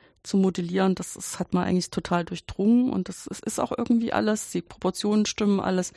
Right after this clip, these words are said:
die Texturen sind toll gerechnet, das Licht stimmt, Schattenwurf stimmt und trotzdem sieht's nicht real aus. Und so, wenn man dann einfach so eine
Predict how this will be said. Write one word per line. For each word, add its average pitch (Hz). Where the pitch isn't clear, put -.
die 180
Texturen 202
sind 196
toll 185
gerechnet, 185
das -
Licht 214
stimmt, 240
Schattenwurf 202
stimmt 208
und 180
trotzdem 180
sieht's -
nicht -
real 175
aus. -
Und 180
so, 170
wenn 175
man 170
dann 170
einfach 175
so -
eine 160